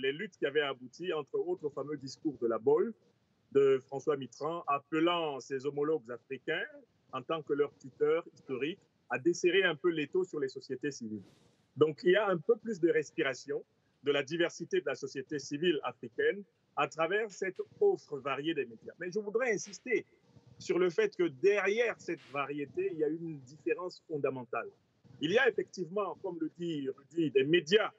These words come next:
qui sont essentiellement là pour faire du chiffre d'affaires, qui sont là dans une perspective mercantiliste. Et il y a des médias qui se sont inscrits dans la perspective de l'émancipation historique du peuple africain.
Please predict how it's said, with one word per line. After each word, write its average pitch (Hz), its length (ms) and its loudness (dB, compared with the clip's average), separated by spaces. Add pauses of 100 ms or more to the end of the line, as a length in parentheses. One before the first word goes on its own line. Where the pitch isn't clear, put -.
(500)
qui 240 100 -4
sont 226 160 4
essentiellement 180 600 2
là 175 100 0
pour 175 180 -4
faire 160 200 0
du 131 100 -14
chiffre 147 300 0
d'affaires, 147 480 6
qui 165 80 -8
sont 180 180 0
là 170 120 4
dans 139 160 0
une 156 160 -4
perspective 147 640 -4
mercantiliste. - 640 -6 (480)
Et 208 80 8
il 262 80 -2
y 302 60 4
a 285 80 2
des 240 100 4
médias 240 480 0
qui 262 80 -14
se 240 120 -6
sont 254 280 -10 (120)
inscrits 226 560 -2
dans 196 140 -2
la 180 140 0
perspective 196 640 -8
de 170 80 4
l'émancipation 170 840 -2
historique 180 480 -4
du - 80 -10
peuple 156 240 -4
africain. 117 340 -14